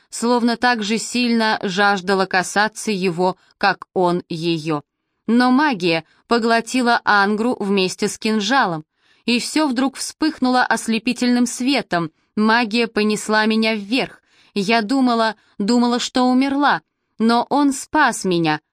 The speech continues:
накопитель. Мира покачала головой, не в силах больше ничего произнести, крепко сжала Мейзера и, смеясь, отступила. От ее звонкого смеха у Мейзера стало так легко на душе, что удивительно,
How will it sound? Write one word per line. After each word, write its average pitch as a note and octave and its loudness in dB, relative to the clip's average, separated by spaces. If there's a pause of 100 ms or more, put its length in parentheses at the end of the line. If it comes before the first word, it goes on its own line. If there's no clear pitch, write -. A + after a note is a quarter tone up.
(120)
накопитель. G3 -2 (480)
Мира G#3+ 2
покачала F#3+ 0
головой, F#3 0 (220)
не A3+ 0
в A3+ -6
силах C#4 0
больше A#3+ 0
ничего A3+ 0
произнести, G3+ -2 (840)
крепко B3+ -2
сжала A3+ 0
Мейзера A#3 0 (220)
и, A#3+ -2
смеясь, G3 -2
отступила. E3+ -6 (380)
От G#3 0
ее F#3+ 0
звонкого F#3 0
смеха G3 -2 (260)
у A3 2
Мейзера B3+ 2
стало G#3+ -2
так G#3+ 0
легко G3 -2
на G#3+ 2
душе, F3 -2 (260)
что - -2
удивительно, A3 0